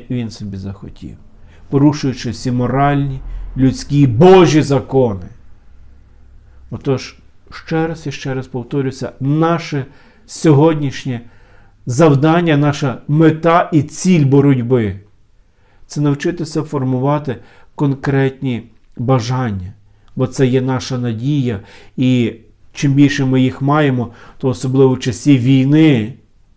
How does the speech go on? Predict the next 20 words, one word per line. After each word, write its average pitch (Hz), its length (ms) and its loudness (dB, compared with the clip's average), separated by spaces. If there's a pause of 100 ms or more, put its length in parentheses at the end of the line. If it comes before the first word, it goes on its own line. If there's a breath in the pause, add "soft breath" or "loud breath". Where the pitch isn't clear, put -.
(300)
ще 135 180 -4
раз 123 180 -6
наголошую, 120 400 -4
коли 135 140 -2
в 117 60 -6
часі 139 340 -2
війни 135 300 0
люди 131 260 0
мають 139 520 2 (320)
надію, 135 560 0
бажання, 127 720 0 (500 soft breath)
вони 135 440 0
живуть 147 460 4
цією 127 260 -2
надією, 123 420 0
вони 120 280 -2
рухаються, 135 540 0
розвиваються, 123 680 0 (120)
вони 131 280 -2
перемагають. 113 880 -8